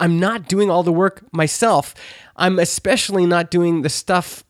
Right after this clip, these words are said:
I'm not good at myself. I, I'm not a good programmer. And if I had to build Transistor on my own, it would take me forever.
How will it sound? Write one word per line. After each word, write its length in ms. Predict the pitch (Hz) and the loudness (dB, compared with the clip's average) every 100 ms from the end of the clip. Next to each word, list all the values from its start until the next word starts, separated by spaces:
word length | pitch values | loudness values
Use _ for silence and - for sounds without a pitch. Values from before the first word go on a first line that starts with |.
| _ - | _ -6
I'm 160 | 160 | -2
not 320 | 170 - 147 | -2 -4 -8
good 240 | 123 175 196 | -2 0 0
at 480 | 135 120 - - - _ _ _ _ _ _ - | 0 -4 -6 -12 -14 _ _ _ _ _ _ -2
myself. 720 | 143 127 120 - - - - _ - | 0 2 0 -2 -6 -18 -20 _ -6
I, 120 | 220 - | -6 -4
I'm 160 | 170 190 | -6 -2
not 200 | 214 247 | 0 -2
a 60 | |
good 240 | 185 208 185 | 2 0 0
programmer. 680 | - 208 180 131 92 - - _ _ _ _ _ _ _ _ _ _ _ _ _ _ _ _ _ - | 2 2 2 0 -4 -8 -14 _ _ _ _ _ _ _ _ _ _ _ _ _ _ _ _ _ -2
And 100 | 175 | -2
if 100 | 185 | 0
I 120 | 233 | 0
had 160 | 254 | 0
to 60 | 196 | 0
build 300 | 160 190 190 | 0 0 -2
Transistor 640 | - 190 175 190 - 165 | -2 -2 0 -4 -4 -2
on 140 | 113 156 | 0 0
my 180 | 143 | 0
own, 400 | - 185 165 143 - | 0 0 2 0 -2
it 100 | 147 | -2
would 200 | 160 147 | -2 -4
take 340 | - 202 208 | -4 -2 -2
me 300 | 147 131 131 | -4 -4 -6
forever. 720 | 143 131 98 175 170 139 - | -8 -8 -2 -2 -2 -6 -10